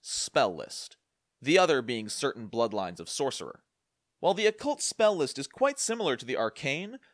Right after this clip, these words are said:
occult spells have a sharper focus on mental magics, with spells like Phantom Pain, Paranoia, and Synesthesia.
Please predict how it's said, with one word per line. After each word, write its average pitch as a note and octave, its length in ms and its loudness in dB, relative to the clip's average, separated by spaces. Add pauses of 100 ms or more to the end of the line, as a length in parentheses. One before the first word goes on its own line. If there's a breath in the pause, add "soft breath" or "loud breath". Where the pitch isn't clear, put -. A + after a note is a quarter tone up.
(120)
occult C#4 340 0
spells G#3 400 2
have F3 100 -4
a E3 60 0
sharper F#3 460 0
focus D3+ 480 4
on A#2+ 280 -2
mental B2 460 0
magics, E2+ 640 -8
with A#2 120 -4
spells C3 520 2
like A2 240 0 (120)
Phantom D#3 520 0
Pain, B2 560 -8
Paranoia, E3+ 720 2
and G2+ 140 -6
Synesthesia. C3 840 -4